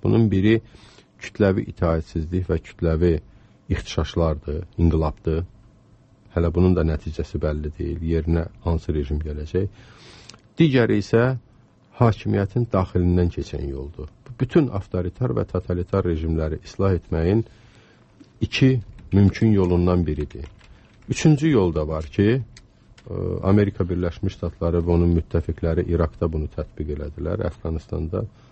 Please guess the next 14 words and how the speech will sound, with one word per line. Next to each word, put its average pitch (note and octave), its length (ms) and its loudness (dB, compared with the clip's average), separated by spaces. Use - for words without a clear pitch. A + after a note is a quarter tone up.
çox - 140 -12
böyük D#2 240 -2
uğursuzluqla. D2 720 -12
Mən F#2 160 4
bu G2 80 2
yolu F2+ 320 2
nəzərə D#2 320 -4
almıram. D#2 520 -4
Bu, E2 200 -4
xüsusilə F2 400 0
də D#2+ 120 -2
İran E2 260 4
kimi D#2 280 -4
ölkədə D#2+ 500 -4